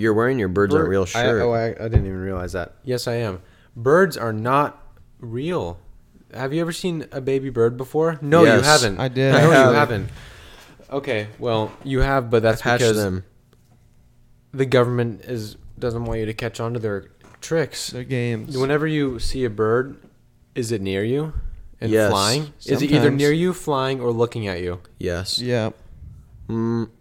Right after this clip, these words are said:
Speaker 2: Right?
Speaker 3: Oh my goodness, true.
Speaker 2: That means
Speaker 1: Kind of.
Speaker 2: that they have machines inside of them that surveil you.
Speaker 1: What?
Speaker 2: Yes. They're government drones.
Speaker 1: Uh, won't they run out of battery, though?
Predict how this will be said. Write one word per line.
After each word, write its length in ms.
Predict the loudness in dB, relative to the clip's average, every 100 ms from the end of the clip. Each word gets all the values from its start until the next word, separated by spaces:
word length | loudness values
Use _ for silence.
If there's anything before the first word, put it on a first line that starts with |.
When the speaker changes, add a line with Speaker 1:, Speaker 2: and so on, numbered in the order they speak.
| _ _ -20 -8
Speaker 2:
Right? 380 | -2 -2 -4 -6
Speaker 3:
Oh 220 | -2 0
my 140 | 0 -2
goodness, 420 | -2 -4 -6 -8
true. 560 | -4 -2 0 -2 -6 -16
Speaker 2:
That 300 | -10 -8 -6
means 340 | -6 -4 -4 -4
Speaker 1:
Kind 180 | -4 -2
of. 280 | -4 -6 _ _ _ _ _ -20 -18
Speaker 2:
that 140 | -14 -6
they 160 | -4
have 240 | -2 -4 -4
machines 600 | -6 -6 -4 -4 -4 -6
inside 420 | -8 -6 -4 -4
of 80 | -4
them 200 | -4 -4
that 140 | -8
surveil 540 | -8 -10 -6 -6 -6 -6
you. 280 | -6 -8 -12 -18 -18 -10
Speaker 1:
What? 640 | 0 4 4 2 -4 -6 _ _ -20 -20 -20 _ _
Speaker 2:
Yes. 480 | -2 0 0 -4 -8 _ _ _ -2
They're 120 | 0
government 500 | 2 0 0 -4 -2
drones. 560 | -2 0 -2 -4 -8 -16 _ _ _ -20 -16
Speaker 1:
Uh, 80 | -16 -16 -20 -18 -18 -20 _ _ -10 2
won't 200 | 4 6
they 100 | 6
run 180 | 8 8
out 140 | 6
of 100 | 6
battery, 360 | 6 8 6 6
though? 300 | 6 4